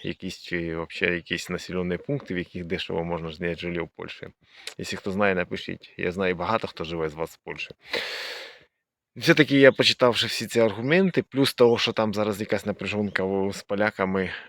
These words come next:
що, може бути, скоро українців бить будуть в Польщі, теж не, непонятно.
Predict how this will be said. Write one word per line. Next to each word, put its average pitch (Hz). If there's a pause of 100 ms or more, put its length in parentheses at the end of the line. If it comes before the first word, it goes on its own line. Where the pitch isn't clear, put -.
що, -
може 95
бути, 95
скоро 92 (200)
українців 92
бить 113
будуть 95
в -
Польщі, 87 (920)
теж 113
не, 104
непонятно. 95